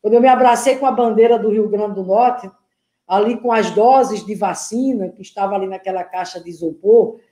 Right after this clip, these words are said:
aquilo era o abraço, literalmente, da vida, né? Da esperança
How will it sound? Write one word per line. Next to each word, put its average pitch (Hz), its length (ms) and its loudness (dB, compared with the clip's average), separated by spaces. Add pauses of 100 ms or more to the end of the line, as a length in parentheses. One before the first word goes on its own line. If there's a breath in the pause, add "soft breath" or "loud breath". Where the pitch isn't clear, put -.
(140 loud breath)
aquilo 349 260 2
era 523 220 6
o 381 40 4
abraço, 311 500 2
literalmente, 294 840 0
da 302 200 -4
vida, 233 480 -2
né? 160 180 -6
Da 208 140 -2
esperança 233 960 0